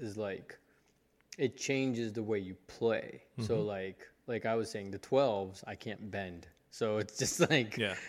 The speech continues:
Speaker 1: y-, your, your phrasing changes. And, but then, like, on my daughter's guitar, I put
Speaker 2: <laughs>
Speaker 1: eights. I bought the Dario eights, right? I've never had eights before. It's, like, the lightest strings I could buy 'cause she's four, and I don't want it, I want her to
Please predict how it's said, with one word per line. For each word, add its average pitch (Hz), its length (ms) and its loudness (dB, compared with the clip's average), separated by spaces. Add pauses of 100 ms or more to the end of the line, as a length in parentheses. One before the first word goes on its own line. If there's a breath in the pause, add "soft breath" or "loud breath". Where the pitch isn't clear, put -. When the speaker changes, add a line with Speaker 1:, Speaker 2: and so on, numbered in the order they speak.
(160 loud breath)
Speaker 1:
y-, 135 240 0
your, 127 240 2
your 110 400 -6
phrasing 107 560 0
changes. 95 460 -6
And, 127 200 -4 (360 loud breath)
but 127 180 6
then, 135 160 6
like, 113 160 4
on 113 140 2
my 107 140 0
daughter's 117 600 4
guitar, 117 640 2
I 123 120 -2
put 120 360 2
Speaker 2:
<laughs> 151 100 -8
Speaker 1:
eights. - 480 2
I 123 40 -4
bought 123 260 0
the 117 80 0
Dario 120 540 6 (100)
eights, - 520 -6 (300 loud breath)
right? 110 280 -2
I've 113 180 -6
never 98 320 -4 (100)
had 98 220 -6
eights 113 240 -4
before. 110 400 -4
It's, - 300 -6
like, 110 140 -2
the 123 100 0
lightest 113 340 2
strings 113 240 -6
I 107 80 0
could 151 160 -6
buy 180 240 2
'cause 120 180 -4
she's 123 200 -6
four, 123 540 2 (440 loud breath)
and 113 220 -2
I 104 80 -2
don't 107 120 -2
want 110 160 -2
it, 98 140 -10 (220)
I 117 80 -6
want 107 240 -6
her 107 180 0
to 104 60 -8